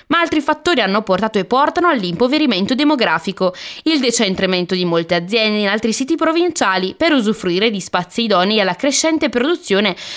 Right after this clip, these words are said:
ha via via indotto all'emigrazione le maestranze per essere prossime al posto di lavoro. Diversi nuclei familiari, in modo particolare quelli più abbienti, si sono inurbati attratti dai vantaggi socioludici della città. Inoltre, nella vicina Valsabbia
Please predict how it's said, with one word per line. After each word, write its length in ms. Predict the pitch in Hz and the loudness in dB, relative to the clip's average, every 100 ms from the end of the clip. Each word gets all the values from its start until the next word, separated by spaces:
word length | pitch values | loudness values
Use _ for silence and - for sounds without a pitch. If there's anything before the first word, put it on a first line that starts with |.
| - | -4
ha 120 | 339 | 0
via 140 | 359 | 2
via 140 | 339 202 | 2 0
indotto 360 | 185 220 311 | 2 0 0
all'emigrazione 720 | 294 262 254 254 262 269 302 381 | 0 0 0 2 0 0 0 0
le 60 | |
maestranze 760 | 202 170 240 - 185 170 175 190 | 0 0 -2 -2 0 0 -2 -2
per 140 | 180 | -2
essere 340 | 160 - 233 269 | -4 -2 -2 0
prossime 480 | 208 160 - 214 | -2 -2 -2 0
al 100 | 233 | 0
posto 260 | 226 302 320 | 0 -2 0
di 100 | 277 | 0
lavoro. 520 | 254 202 185 180 180 - - - | 0 0 0 0 -2 -8 -14 -6
Diversi 440 | 320 320 294 285 | -2 0 2 2
nuclei 320 | 240 226 190 165 | 0 0 -2 -2
familiari, 600 | 180 180 175 208 254 269 | -2 -2 0 0 0 0
in 80 | |
modo 220 | 190 175 170 | 0 0 -2
particolare 680 | 165 - 185 190 202 175 | -6 -6 -2 0 0 -2
quelli 260 | - 170 151 | -4 -6 -6
più 160 | - 262 | -2 -2
abbienti, 500 | 202 196 240 208 - - - | 0 0 0 -4 -8 -12 -6
si 160 | - 339 | -2 2
sono 200 | 381 349 | 2 4
inurbati 520 | 302 285 247 269 269 | 2 2 2 0 0
attratti 400 | 269 226 233 208 | -2 -2 -2 0
dai 160 | 180 | 0
vantaggi 600 | 180 185 190 214 202 185 185 | 0 0 0 -2 -2 -4 -2
socioludici 920 | 208 196 - 196 190 190 175 175 185 | 0 0 0 -2 -2 -2 -4 -4 -2
della 240 | 185 180 | 0 0
città. 480 | - 180 - 160 - _ _ _ _ - | -2 -6 -4 -6 -6 _ _ _ _ -4
Inoltre, 380 | 180 147 147 190 | -2 -2 -2 0
nella 200 | 180 170 | 0 0
vicina 280 | 165 175 | -2 -2
Valsabbia 580 | 175 208 - 175 180 196 | 0 0 0 0 0 -2